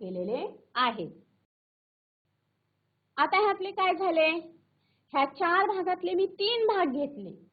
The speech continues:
मगाशी एकच घेतलेला, आता बघा ह्या चार समान भागापैकी तीन भाग घेतले, तर ह्या तीन भागाला काय म्हणायचं? पाऊण भाग.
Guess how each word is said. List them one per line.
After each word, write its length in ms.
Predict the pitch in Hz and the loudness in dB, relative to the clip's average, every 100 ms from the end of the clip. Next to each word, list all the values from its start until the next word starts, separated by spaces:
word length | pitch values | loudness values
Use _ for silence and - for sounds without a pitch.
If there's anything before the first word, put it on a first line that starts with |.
| _ _ _ _ - | _ _ _ _ -8
मगाशी 340 | 247 311 381 | -4 -4 -4
एकच 280 | 381 427 370 | -6 -6 -2
घेतलेला, 440 | 440 440 349 330 | -4 0 0 2
आता 420 | 247 - 240 302 330 | 2 0 -4 -4 -2
बघा 340 | 339 330 269 - - _ _ _ _ | 0 2 2 0 -10 _ _ _ _
ह्या 140 | 269 269 | 0 0
चार 480 | 269 320 330 403 | 2 2 4 2
समान 440 | 466 440 349 339 330 | 0 0 0 2 2
भागापैकी 840 | 330 285 277 277 277 247 - 311 330 - | 0 0 0 2 -2 -2 -4 -4 -4 -6
तीन 360 | 302 330 370 339 | 0 4 6 4
भाग 280 | 330 311 262 | 2 -2 -2
घेतले, 420 | 311 - 220 190 - - _ _ - | -2 -4 -6 -8 -8 -16 _ _ 0
तर 120 | 262 | 0
ह्या 140 | 294 | 0
तीन 300 | 294 339 349 330 | -4 -4 -2 0
भागाला 320 | 320 330 339 | 0 -2 -2
काय 200 | 339 339 | -2 0
म्हणायचं? 680 | 349 339 339 339 370 349 381 381 _ _ _ _ _ _ _ _ _ _ _ _ _ _ _ _ _ | 0 2 -2 0 0 0 0 -6 _ _ _ _ _ _ _ _ _ _ _ _ _ _ _ _ _
पाऊण 380 | 277 302 392 359 | 6 8 6 4
भाग. 280 | 320 233 | 2 0